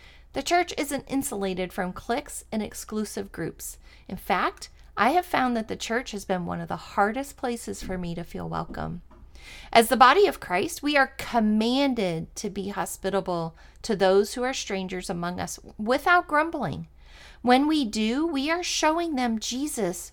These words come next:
with skin on. As you go about your week, I want to challenge you to purposefully look for those who are strangers and make them feel welcome.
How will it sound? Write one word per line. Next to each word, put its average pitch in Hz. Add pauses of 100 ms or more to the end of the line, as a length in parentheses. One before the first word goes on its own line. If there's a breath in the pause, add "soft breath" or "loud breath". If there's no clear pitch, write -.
(140)
with 208
skin 220
on. 185 (720 loud breath)
As 247
you 427
go 480
about 294
your 233
week, 185
I 277
want 440
to 349
challenge 262
you 185
to 214
purposefully 403 (320 loud breath)
look 226
for 202
those 214
who 220
are 185
strangers 233
and 202
make 202
them 220
feel 208
welcome. 175